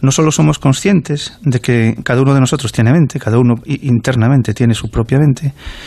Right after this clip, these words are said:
sino que le asignamos mente a los demás. Miramos a otra persona y entendemos que también tiene una mente como la nuestra, aunque esto en principio es absolutamente imposible de,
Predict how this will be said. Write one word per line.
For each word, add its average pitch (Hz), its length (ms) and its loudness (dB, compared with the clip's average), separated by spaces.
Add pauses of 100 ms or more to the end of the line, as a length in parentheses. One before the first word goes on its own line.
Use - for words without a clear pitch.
(240)
sino 131 260 0
que - 100 -4
le 127 80 2
asignamos 131 500 2
mente 127 320 2
a 113 40 0
los 107 160 -2
demás. 110 500 -2
Miramos 117 400 2
a 120 40 -4
otra 117 180 -4
persona 135 520 0 (340)
y 135 100 2
entendemos 135 420 2
que 151 100 -4
también 139 420 2
tiene 120 180 2
una 117 160 4
mente 113 440 0 (380)
como 123 180 2
la 120 80 2
nuestra, 117 300 0
aunque 131 220 0
esto 165 320 -2
en 139 100 2
principio 156 420 -2
es 165 220 -2
absolutamente 143 560 0
imposible 139 480 2
de, 123 340 2